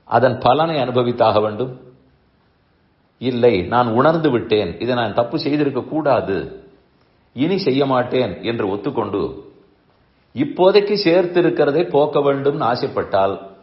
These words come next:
அதற்கு ஒரு வழி சொல்லுகிறது. அதில் பல வழிகள் சொல்லப்பட்டுள்ளன, பல பிராயச்சித்தங்கள், பரிகாரங்கள். அதுல ஒன்று புனித தீர்த்தங்களில் நீராடுதல்.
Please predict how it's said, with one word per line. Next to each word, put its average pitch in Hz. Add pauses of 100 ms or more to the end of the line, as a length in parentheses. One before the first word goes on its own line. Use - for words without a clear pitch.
(100)
அதற்கு 143
ஒரு 160
வழி 117
சொல்லுகிறது. 80 (2500)
அதில் 151
பல 113
வழிகள் 170
சொல்லப்பட்டுள்ளன, 101 (300)
பல 123
பிராயச்சித்தங்கள், 120
பரிகாரங்கள். 92 (920)
அதுல 147
ஒன்று 165 (240)
புனித 185
தீர்த்தங்களில் 131
நீராடுதல். 95